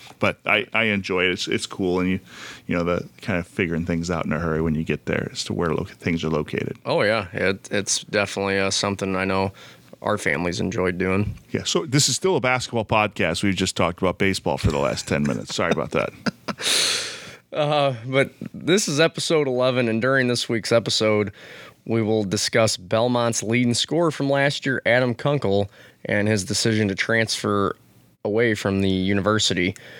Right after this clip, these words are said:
Speaker 2: We will also do our Mount Rushmore on Valparaiso and Tennessee State. Kind of a light, uh, week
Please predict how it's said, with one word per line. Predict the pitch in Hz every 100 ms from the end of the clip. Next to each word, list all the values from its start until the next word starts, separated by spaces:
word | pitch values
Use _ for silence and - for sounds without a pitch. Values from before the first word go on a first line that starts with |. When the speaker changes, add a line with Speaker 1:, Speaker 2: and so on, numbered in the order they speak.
| - - - -
Speaker 2:
We | 113
will | 113
also | 127 -
do | 117 127
our | 113
Mount | 117 139 123
Rushmore | 135 139 - 143 143 120
on | 110 107
Valparaiso | 117 117 - 120 139 143 151 143 -
and | 110 104
Tennessee | - 135 131 120
State. | 101 - - 127 143 147 _ - - - - - - - -
Kind | - 160
of | 147
a |
light, | 127 120 131 139 - -
uh, | 131 127 123 107
week | 113 127 123